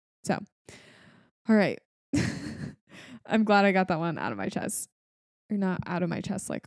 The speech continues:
off my chest. Um, but this next one is, <laughs> it is literally, it is cheugy, guys. Like, I'm gonna say it,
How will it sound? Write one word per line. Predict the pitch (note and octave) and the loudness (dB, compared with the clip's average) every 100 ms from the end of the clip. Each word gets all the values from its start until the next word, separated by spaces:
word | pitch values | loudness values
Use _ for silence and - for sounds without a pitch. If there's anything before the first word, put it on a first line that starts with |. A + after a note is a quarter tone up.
| - | -8
off | - - | -8 -6
my | - | -6
chest. | G#3 - - - - - _ A3 | -6 -6 -6 -8 -12 -20 _ 2
Um, | A3 F3+ F#3+ - - - | 4 2 0 -12 -16 0
but | G3+ G3+ D#3+ B2+ | 4 6 4 4
this | G#3 G#3+ | 4 4
next | G3 G3 G3+ | 4 2 2
one | G3+ G3+ G#3 G#3 - - | 4 4 4 0 -4 0
is, | F#3+ F#3 F#3 F#3 F3+ F3 F#3 G3 - - _ | 4 6 6 6 4 2 0 -2 -6 -10 _
<laughs> | |
it | F4 D4+ - _ _ _ _ | -2 0 -2 _ _ _ _
is | A#3 G#3 G3+ G#3 | 6 8 8 6
literally, | G#3 F#3+ F#3+ G3 F#3+ - - - _ _ - | 4 4 4 2 0 -8 -20 -20 _ _ -2
it | G#3 D3+ | 2 4
is | F3+ F#3 | 4 2
cheugy, | - F3+ D#3 A#2 | 4 4 4 0
guys. | - G#2 A#3+ | 0 0 2
Like, | F3 | 2
I'm | F#3 E3 | 0 -2
gonna | D3+ - | -2 -2
say | F3+ - | -2 -2
it, | - - | -4 -6